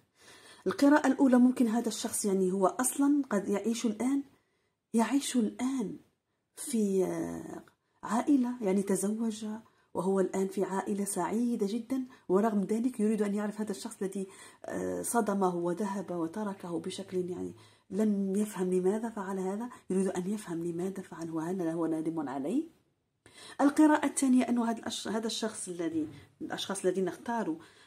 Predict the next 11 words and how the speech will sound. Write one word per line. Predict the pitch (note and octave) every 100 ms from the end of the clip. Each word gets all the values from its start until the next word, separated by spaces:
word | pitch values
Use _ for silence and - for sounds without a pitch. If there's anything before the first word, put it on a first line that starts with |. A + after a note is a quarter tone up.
| _
هذه | - F3 F3+
القراءة | E3 - F#3 G#3+ D4 D4+ - -
هم | B3+ B3+
يعيشون | B3 A3 G#3+ C4 C4 C#4 D4 _ -
تناغم | A3+ A3 A#3+ C4+ G#3+
في | G3 G3+
حياتهم، | F#3+ F3 F#3 F#3 F#3 F3+ E3 - _ _ _ _ -
يعني | G3 G3+ G3 G3 F#3+ F#3 -
وصلوا | G#3 A3+ A3+ G3+ F#3+
للتناغم | F#3 - F#3 G3+ F3+ F3
النفسي | F3 G3 G#3 - A3